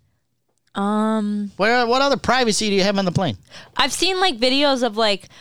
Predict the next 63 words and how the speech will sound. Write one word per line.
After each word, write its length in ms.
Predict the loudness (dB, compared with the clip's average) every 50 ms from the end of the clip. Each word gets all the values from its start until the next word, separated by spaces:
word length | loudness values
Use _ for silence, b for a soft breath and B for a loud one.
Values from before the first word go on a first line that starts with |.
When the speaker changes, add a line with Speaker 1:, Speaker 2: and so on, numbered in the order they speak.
| B B -2
Speaker 1:
um, 420 | 0 0 2 0 0 -2 -6 -6 -4
Speaker 2:
That's 180 | -4 -4 -2
porn. 300 | 0 0 0 0 0 -2
That's 160 | -4 -6 -6
not 140 | -6 -8 -8
real. 100 | -8 -4
Speaker 1:
No, 680 | -2 0 2 2 2 4 4 2 2 2 2 0 -2 -6 -6
like, 280 | -4 -2 0 0 -2 -2 -4 -2
the, 440 | 0 2 2 4 4 2 2 0 -4 -8
like, 340 | -4 -2 0 0 0 0 0
uh, 160 | 0 0 0 0
it 120 | 0 0
was 160 | 0 0 0
on, 180 | 0 0 0 0
like, 160 | -2 -4 -4
TikTok 460 | -4 -4 -4 -4 -2 -2 -2 0 -2
and 120 | -4 -6 -6
stuff 360 | -4 -2 -2 -2 -2 -2 -4
where, 100 | -4 -2
like, 300 | -2 -2 -2 -4 -8 B B B B B B B _ -12
they, 340 | -10 -8 -4 0 0 2 2 0 -2 -2
there 180 | -2 -2 0
was, 140 | 0 -2 -2
there 180 | -2 0 0 0
was, 100 | 0 0
like, 120 | -2 -2
a 60 | -4 -4
bed 360 | 0 0 2 2 4 4 4
Speaker 2:
Oh, 100 | 4 4
Speaker 1:
on 40 | 4
Speaker 2:
the 60 | 4
Speaker 1:
a 20 |
Speaker 2:
little 160 | 4 4 4
first, 140 | 4 2 2
Speaker 1:
plane. 160 | 2 2 2
Speaker 2:
the 80 | 2 0
first 240 | 0 0 -2 0 2
class 240 | 2 2 2 0 -2
seats. 260 | -4 -4 -6 -4 -2
Speaker 1:
Yeah. 520 | 0 2 2 2 2 2 2 2 2 2 2
Speaker 2:
Yeah, 340 | 2 2 2 2 2 0 -2
yeah. 20 | -4 -2 0
Speaker 1:
But, 140 | 0 2
like, 160 | 2 0 0 0
these 220 | -2 -2 0 0
were, 80 | 0 2
like, 160 | 2 0 0 0
actual 360 | 0 0 -2 -2 -2 -2 -2
beds. 560 | -2 -2 0 0 0 0 -2 -8 -14 -10 -4
Speaker 2:
Yeah, 180 | 0 0 2 2
first 220 | 2 0 -2 0 0
class. 300 | 0 0 0 -2 -4 -8
It's 260 | -12 -14 -16 -16 -18 _ _ _ _ _
Speaker 1:
Oh, 320 | -2 0 2 2 0 0 0
Speaker 2:
first 220 | 2 2 2 2
Speaker 1:
shit. 80 | 2 2
Speaker 2:
class, 400 | 2 2 2 2 0 0 -2 -4
long 380 | -2 0 2 2 2 2 0
flights, 340 | 0 0 0 0 0 -2 -4
you 60 | -2
get 100 | 0 0
actual 240 | 0 0 -2 -4 -8
beds. 380 | -8 -8 -10 -10 -14 -20 -20